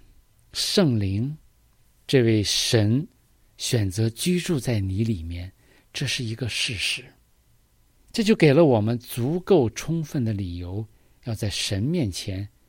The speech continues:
过一个圣洁的生活了。现在请大家把圣经翻到哥林多前书第六章。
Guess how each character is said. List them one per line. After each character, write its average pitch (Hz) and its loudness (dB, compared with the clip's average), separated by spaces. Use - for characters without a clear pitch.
过 110 -4
一 92 -8
个 101 -8
圣 113 -6
洁 95 -12
的 90 -12
生 95 -10
活 - -18
了。 - -20
现 143 2
在 139 8
请 113 0
大 117 2
家 110 2
把 107 -4
圣 113 -6
经 107 -2
翻 110 -4
到 104 -4
哥 - -4
林 117 0
多 113 -2
前 104 -8
书 120 -8
第 123 -8
六 127 -2
章。 104 -14